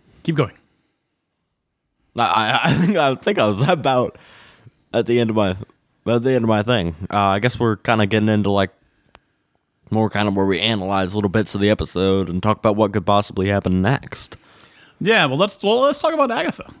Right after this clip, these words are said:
Speaker 1: right? And let's talk about, let's talk about Monica and Wanda's confrontation.
Speaker 2: Yes.
Speaker 1: So we see Wanda threatening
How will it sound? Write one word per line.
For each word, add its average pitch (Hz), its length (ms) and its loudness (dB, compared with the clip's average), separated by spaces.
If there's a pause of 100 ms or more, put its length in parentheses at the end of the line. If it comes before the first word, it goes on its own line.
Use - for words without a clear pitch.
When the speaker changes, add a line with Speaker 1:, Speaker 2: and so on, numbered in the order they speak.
(100)
Speaker 1:
right? 147 240 -4 (640)
And 139 100 -2
let's 156 140 0
talk 226 100 0
about, 196 160 -2
let's 190 160 0
talk 294 80 -8
about 262 180 0
Monica 175 440 0
and 147 260 2
Wanda's 135 340 2
confrontation. 120 800 -2 (800)
Speaker 2:
Yes. - 380 -8 (200)
Speaker 1:
So 127 120 -4
we 123 60 -2
see 151 280 0
Wanda 143 380 2
threatening 147 720 0